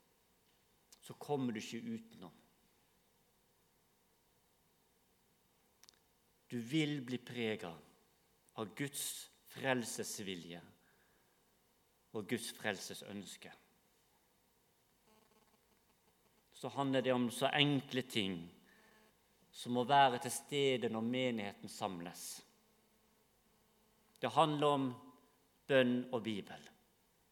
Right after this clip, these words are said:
Om å gi det plass i vårt eget hjem. For det finnes ikke noe større oppdrag enn akkurat dette.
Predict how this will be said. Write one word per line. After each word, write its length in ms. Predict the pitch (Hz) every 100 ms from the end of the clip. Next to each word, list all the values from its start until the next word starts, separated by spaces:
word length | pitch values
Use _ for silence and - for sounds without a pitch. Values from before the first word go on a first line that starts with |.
| _ _ _ _ _ _ _ _ _ _ _ - _ _ _ _ -
Om 80 | 120
å 60 | 127
gi 220 | 156 151 139
det 100 | 123
plass 300 | 135 135 - - - - - _
i 60 | 110
vårt 160 | 107 127
eget 320 | 120 101 - 92
hjem. 160 | 87 82 - _ _ _ _ _ _ _ _ _ _ _ _ _ _ _ _ - - _ - -
For 140 | 151
det 80 | 160
finnes 400 | - 202 208 220 220
ikke 160 | 202
noe 100 | 190
større 560 | 170 - 202 190 160 165 - 185
oppdrag 680 | 170 - - 151 160 151 -
enn 240 | 156 139 143 -
akkurat 460 | 151 - 131 123 -
dette. 380 | 110 - 95